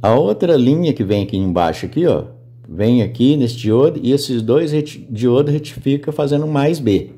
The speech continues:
tá? Ele faz o mais B aqui, ó. Esse capacitor aqui, ó, se você observar, ele tá com positivo pra cima, pro lado mais aqui, ó.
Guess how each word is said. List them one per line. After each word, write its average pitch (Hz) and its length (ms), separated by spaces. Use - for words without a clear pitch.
tá? 143 300
Ele 95 160
faz 110 340
o 123 40
mais 123 260
B 131 180
aqui, 120 260
ó. - 100
Esse 202 280
capacitor 101 600
aqui, 156 240
ó, 85 200
se - 160
você - 120
observar, 98 600
ele 110 200
tá 117 180
com 120 160
positivo 131 880
pra 120 180
cima, 120 300
pro - 140
lado 113 260
mais 135 320
aqui, 117 240
ó. 69 140